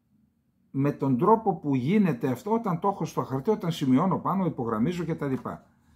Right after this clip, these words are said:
Εδώ λοιπόν ισχύουν αυτά που είπαμε χθες. Ε, απλώς εμβαθύνοντας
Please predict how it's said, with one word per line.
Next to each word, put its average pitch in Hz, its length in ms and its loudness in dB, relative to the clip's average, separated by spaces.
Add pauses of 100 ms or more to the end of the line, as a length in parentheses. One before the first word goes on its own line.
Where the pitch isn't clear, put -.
(600)
Εδώ 185 240 2
λοιπόν 233 440 4 (600)
ισχύουν 196 440 2
αυτά 170 240 0
που 170 100 0
είπαμε 131 280 2
χθες. 160 480 -2 (1000)
Ε, 117 760 2 (1400)
απλώς 202 680 4
εμβαθύνοντας 156 1160 2